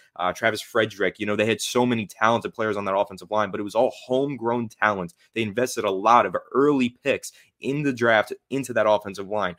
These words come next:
whether that be a first round pick in Zach Martin, a second round pick in some of these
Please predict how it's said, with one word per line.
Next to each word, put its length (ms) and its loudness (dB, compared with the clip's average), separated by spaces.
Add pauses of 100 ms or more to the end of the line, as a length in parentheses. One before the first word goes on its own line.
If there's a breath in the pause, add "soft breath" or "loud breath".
(140 soft breath)
whether 180 0
that 160 2
be 80 2
a 60 2
first 320 0
round 200 -2
pick 180 -6
in 80 -14
Zach 280 -8
Martin, 320 0 (160 soft breath)
a 60 -10
second 300 0
round 240 0
pick 180 -2
in 80 -12
some 140 -6
of 80 -8
these 100 -10